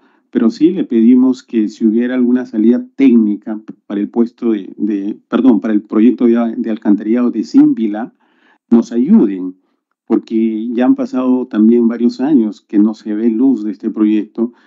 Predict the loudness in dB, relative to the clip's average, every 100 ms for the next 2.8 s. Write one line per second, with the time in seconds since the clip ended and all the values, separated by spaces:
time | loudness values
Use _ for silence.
0 | _ -2 0 2 2 2 -2 0 0 0
1 | -2 0 0 2 0 0 -2 0 0 0
2 | -2 -2 -6 -2 -2 0 -2 -6